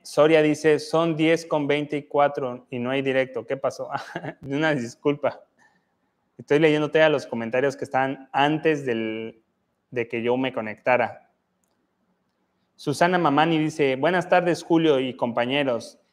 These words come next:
Tengan un lindo día". Saludos, Susana. Noemí Ochoa Aguilar, "Buenos días. ¿Alguien sabe si pasará siempre el en vivo?". Siempre sí pasó, pero me tardé un montón, ¿verdad? María Guadalupe Rivas Martínez Durango.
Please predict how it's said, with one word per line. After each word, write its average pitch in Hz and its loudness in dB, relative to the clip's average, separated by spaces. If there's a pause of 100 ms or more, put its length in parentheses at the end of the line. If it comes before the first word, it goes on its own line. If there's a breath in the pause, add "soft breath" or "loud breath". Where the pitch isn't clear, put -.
(280)
Tengan 160 0
un 160 -2
lindo 151 0
día". 123 -2
Saludos, 135 -2
Susana. 110 -12
Noemí 127 -2
Ochoa 160 0
Aguilar, 139 -2 (140)
"Buenos 170 0
días. 180 4
¿Alguien 170 0
sabe 170 2
si 170 -10
pasará 123 -2 (200)
siempre 139 -6
el 117 -6
en 107 -10
vivo?". 147 -4
Siempre 139 -6
sí 135 -6
pasó, 139 -4
pero 139 -4
me 120 -6
tardé 113 -8
un 123 -4
montón, 123 -4
¿verdad? 117 -2 (340 soft breath)
María 135 4
Guadalupe 147 4
Rivas 165 0
Martínez 143 -6
Durango. 120 -2